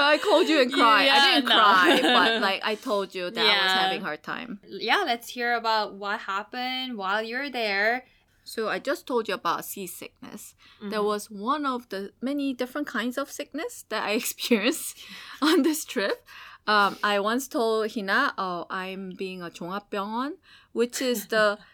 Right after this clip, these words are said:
Speaker 2: <laughs>
Speaker 1: the multi-department hospital.
Speaker 2: Yeah.
Speaker 1: 'Cause I was, like, having all different kinds of symptoms. At that time, I was going, I, I had covid. <laughs>
Speaker 2: Uh-oh.
Speaker 1: I was suffering from covid symptom,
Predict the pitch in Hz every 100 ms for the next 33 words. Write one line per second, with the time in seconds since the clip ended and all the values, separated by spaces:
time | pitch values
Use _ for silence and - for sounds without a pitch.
0 | _ _ _ 208 - 330 - 320 247 294
1 | 254 254 254 247 196 - 180 156 107 196
2 | 190 185 - _ - 196 185 185 180 175
3 | 165 156 202 160 165 - 165 165 170 170
4 | 165 - 170 170 160 - 165 165 165 -
5 | _ _ - - 190 - 311 381 - 285
6 | 247 226 214 214 240 _ 185 185 185 185
7 | - 190 185 190 - 185 - 175 165 160
8 | - 165 - 233 214 - - - - -
9 | 202 - 214 - 220 - 190 175 175 214
10 | 208 202 202 - - 226 269 262 262 233
11 | 233 226 214 285 - 330 339 330